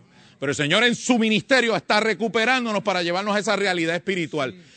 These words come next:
Y súbitamente el que no reinaba, ahora reina en vida.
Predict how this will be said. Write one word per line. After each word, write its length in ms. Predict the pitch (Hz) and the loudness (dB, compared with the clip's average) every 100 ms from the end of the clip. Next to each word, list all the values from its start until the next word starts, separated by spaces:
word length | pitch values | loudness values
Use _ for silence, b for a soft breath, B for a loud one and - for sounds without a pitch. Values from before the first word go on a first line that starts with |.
| B | B
Y 80 | 202 | 0
súbitamente 640 | - 247 254 254 277 254 | 2 2 4 2 2 2
el 100 | 240 | 2
que 160 | - 208 | 2 2
no 140 | 247 | 2
reinaba, 420 | 247 247 262 254 202 | 2 2 2 2 0
ahora 380 | 160 165 175 147 | 0 0 2 0
reina 280 | 156 156 | 0 0
en 80 | 151 | -2
vida. 320 | 139 131 113 | -2 -4 -6